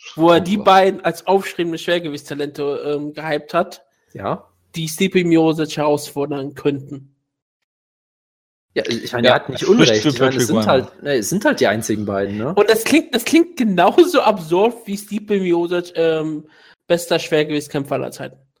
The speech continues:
Speaker 1: Es klingt falsch, aber es ist richtig.
Speaker 3: Tja.
Speaker 2: Äh, ja, warten wir mal Derrick Lewis nächsten Kampf ab. Ähm,
Speaker 1: Ja, gerne. Ich sehe Derrick Lewis, Lewis immer gerne performen.
Speaker 2: Performen, ja.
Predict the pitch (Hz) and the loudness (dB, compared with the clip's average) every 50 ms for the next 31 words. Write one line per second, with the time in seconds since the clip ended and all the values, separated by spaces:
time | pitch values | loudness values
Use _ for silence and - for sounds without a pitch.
0 | _ _ _ - 151 - - 214 214 202 - - - 220 180 165 180 185 - - | _ _ _ -8 -6 -4 -4 -4 -4 -4 -4 -2 2 2 4 4 2 0 -4 -10
1 | - - 170 156 170 160 175 180 160 190 190 185 - - 156 135 - - _ _ | -4 -2 0 0 0 -2 -6 -10 -8 -8 -8 -8 -8 -10 -12 -14 -16 -18 _ _
2 | _ _ _ _ _ _ _ _ _ _ _ _ _ _ _ _ _ _ _ _ | _ _ _ _ _ _ _ _ _ _ _ _ _ _ _ _ _ _ _ _
3 | _ - 110 - - 110 104 101 - - - _ _ _ _ _ _ _ _ _ | _ -12 -12 -8 -6 -8 -8 -8 -10 -14 -20 _ _ _ _ _ _ _ _ _
4 | _ _ _ _ _ _ - 95 101 101 101 101 101 101 101 98 85 69 - 50 | _ _ _ _ _ _ -4 0 2 4 4 4 4 4 2 2 0 -2 -6 -12
5 | 50 50 - - - - - 90 95 92 98 104 - _ - 95 90 80 78 76 | -16 -18 -18 -18 -18 -16 -16 -14 -14 -14 -16 -20 -20 _ -14 -12 -12 -12 -12 -14
6 | - _ - 117 - 113 117 110 104 101 98 104 101 98 95 107 107 101 - 95 | -14 _ -2 -2 -2 0 -2 -2 -2 0 0 -2 -4 -4 -4 -6 -6 -6 -4 -4
7 | 95 92 - - 90 - 92 90 85 - 67 78 - - - - - - - - | -4 -6 -6 -8 -8 -6 -6 -6 -4 -6 -8 -8 -8 -10 -12 -12 -10 -10 -8 0
8 | - 127 139 151 151 151 156 156 160 156 160 160 156 156 143 - _ _ _ _ | 4 6 6 8 8 8 8 6 6 4 0 -4 -10 -12 -14 -20 _ _ _ _
9 | _ _ _ _ _ _ _ _ _ _ _ _ 170 170 165 - 180 254 320 330 | _ _ _ _ _ _ _ _ _ _ _ _ -6 -6 -2 0 2 4 4 4
10 | 220 147 147 - - 156 160 170 170 165 170 - _ _ - 170 165 160 180 175 | 4 2 0 -2 -6 -12 -10 -6 -4 -6 -6 -6 _ _ -12 -12 -10 -8 -8 -8
11 | 165 - - - 170 165 175 170 170 - - - 160 147 156 147 147 147 147 - | -10 -10 -14 -14 -10 -8 -6 -6 -6 -4 -4 -4 -4 -4 -4 -6 -8 -8 -12 -8
12 | - 151 147 - - 151 143 143 - - - _ _ _ _ _ _ _ _ _ | -6 -6 -6 -6 -8 -10 -10 -10 -12 -14 -20 _ _ _ _ _ _ _ _ _
13 | _ _ _ _ _ _ _ _ _ _ _ _ _ _ - - - 113 - - | _ _ _ _ _ _ _ _ _ _ _ _ _ _ -20 -20 -20 -20 -20 -20
14 | - - _ _ _ _ _ _ - _ - | -20 -20 _ _ _ _ _ _ -20 _ -18